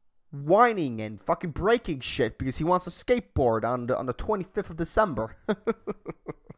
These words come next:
Oh, man, I do not wanna be a parent. But anyways, I have a segment on this podcast where I say an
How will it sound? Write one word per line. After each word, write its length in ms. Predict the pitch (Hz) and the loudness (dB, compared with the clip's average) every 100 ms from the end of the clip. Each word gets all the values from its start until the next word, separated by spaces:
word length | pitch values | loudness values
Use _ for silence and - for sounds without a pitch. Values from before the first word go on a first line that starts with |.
| - - - - _ - - - - - - - - | -18 -18 -18 -20 _ -20 -20 -20 -20 -20 -20 -16 0
Oh, 320 | 151 139 110 | 4 4 4
man, 300 | 95 107 101 | -2 -6 -6
I 120 | 92 110 | -6 -8
do 120 | 104 | -8
not 320 | 107 104 104 | -4 0 0
wanna 160 | 104 101 | 0 -2
be 160 | 110 | -4
a 60 | 101 | -4
parent. 480 | - 98 98 - - - _ _ _ _ _ _ - - | -6 -6 -10 -14 -18 -20 _ _ _ _ _ _ -20 8
But 300 | - 523 523 - 508 539 | 12 12 12 4 4 6
anyways, 720 | 494 330 160 220 220 220 180 | 4 2 6 8 8 6 6
I 80 | 196 | 6
have 240 | 190 165 | 6 4
a 60 | 147 | -2
segment 520 | - - 190 170 190 | 0 2 2 2 0
on 140 | 180 | 2
this 160 | 139 - | 0 -6
podcast 800 | - 202 190 185 190 196 196 - | 4 6 6 4 2 4 2 -2
where 120 | 143 | -6
I 60 | 120 | -6
say 400 | - - 196 | -6 0 0
an 80 | 165 | 0